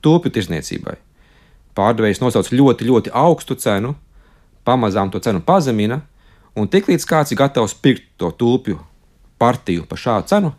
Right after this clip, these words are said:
viņš piesakās. Sanāk it kā mēs ejam no otras puses. Izsole ir mazāk dramatiska, nav tā kliekšana un tam līdzīgi,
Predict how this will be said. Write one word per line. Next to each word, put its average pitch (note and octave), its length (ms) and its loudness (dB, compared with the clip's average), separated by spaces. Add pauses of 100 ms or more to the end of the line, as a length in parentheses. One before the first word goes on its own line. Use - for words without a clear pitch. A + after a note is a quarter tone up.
(140)
viņš C3 200 -2
piesakās. - 540 -6 (1160)
Sanāk E3 320 2
it F3 80 -2
kā B2 160 0
mēs C#3+ 160 0
ejam B2 160 0
no B2 80 -2
otras - 100 -12
puses. - 440 -2 (500)
Izsole C3+ 420 0
ir A#2 80 0
mazāk G2+ 320 2
dramatiska, B2+ 600 0 (340)
nav F2 180 -2
tā D2+ 140 -4
kliekšana B2 640 -2
un - 20 -8
tam D3 240 0
līdzīgi, A#2 400 -2